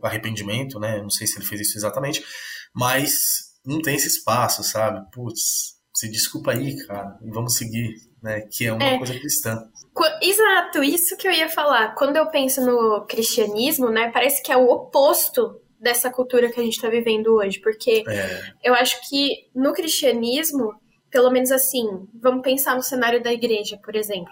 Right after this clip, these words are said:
Speaker 2: nós somos pedras que precisam ser lapidadas, e uma pedra, ela só
Speaker 1: Aham.
Speaker 2: pode ser lapidada com atrito.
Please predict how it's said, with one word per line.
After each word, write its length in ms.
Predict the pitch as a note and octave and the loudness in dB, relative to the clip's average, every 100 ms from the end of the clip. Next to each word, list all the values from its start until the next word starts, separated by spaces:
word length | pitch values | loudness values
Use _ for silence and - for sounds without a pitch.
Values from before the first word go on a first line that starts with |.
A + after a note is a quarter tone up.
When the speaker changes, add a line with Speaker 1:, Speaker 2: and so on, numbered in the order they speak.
| G#3 | -2
Speaker 2:
nós 160 | A3+ B3+ | 0 0
somos 300 | B3+ C4+ - | 0 -2 0
pedras 680 | A#3 A3+ A3 G#4+ A#4 - - - _ _ | 2 2 2 0 -2 -4 -8 -20 _ _
que 100 | C4+ | -6
precisam 440 | C4 C#4 D4 C#4 D4+ | -2 -2 0 0 0
ser 220 | F4 D#4 | 2 4
lapidadas, 960 | D#4 D#4+ F#4 G4+ D4 A3 F#3 - - - | 2 0 0 2 2 0 -2 -2 -2 -2
e 100 | C4+ | 0
uma 200 | C#4+ D4+ | 2 2
pedra, 440 | D4+ C4+ C#4+ D#4 C4+ | 0 0 0 2 2
ela 100 | C#4 | 2
só 140 | C#4 | -2
Speaker 1:
Aham. 80 | C#4 | -2
Speaker 2:
pode 180 | C4+ C#4 | -2 0
ser 120 | G4 | 0
lapidada 540 | D4+ C4 B3+ B3 C4+ D#4 | 0 0 0 0 0 -2
com 220 | F4+ D#4 | 0 2
atrito. 560 | A#4 B4+ G4 F#4 - | 2 2 2 2 -2